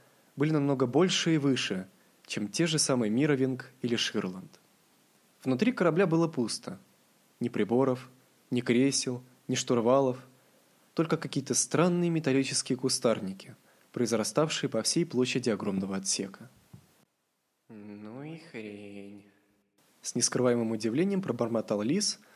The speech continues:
Speaker 1: осматривая останки корабля Исполина.
Speaker 2: «Неужели она когда-то летала? Уму непостижимо. М, так, вернёмся к нашим баранам».
Speaker 1: Он начал осматриваться по сторонам, вглядываясь в каждый квадратный метр корабля,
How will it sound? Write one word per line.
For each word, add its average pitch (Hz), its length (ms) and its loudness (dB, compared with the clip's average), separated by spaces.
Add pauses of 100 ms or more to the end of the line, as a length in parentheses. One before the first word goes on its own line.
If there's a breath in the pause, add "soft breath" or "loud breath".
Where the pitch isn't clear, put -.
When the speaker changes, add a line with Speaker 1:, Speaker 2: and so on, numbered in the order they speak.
(220 soft breath)
Speaker 1:
осматривая 180 580 0
останки 151 460 -2
корабля 107 400 -2
Исполина. 104 600 -2 (680)
Speaker 2:
«Неужели 117 580 -12
она 165 220 -12
когда-то 160 400 -10
летала? 131 480 -12 (720)
Уму 240 300 -4
непостижимо. 104 760 -10 (1040)
М, 104 180 -18 (100)
так, 104 240 -12 (640)
вернёмся 151 400 -8
к 151 60 -12
нашим 147 260 -6
баранам». 127 340 -4 (1200)
Speaker 1:
Он 139 200 0
начал 147 260 2
осматриваться 143 540 0
по - 80 -4
сторонам, 123 600 0 (460 soft breath)
вглядываясь 117 460 0
в - 80 -12
каждый 160 340 2
квадратный 135 480 2
метр 123 280 2
корабля, 120 500 0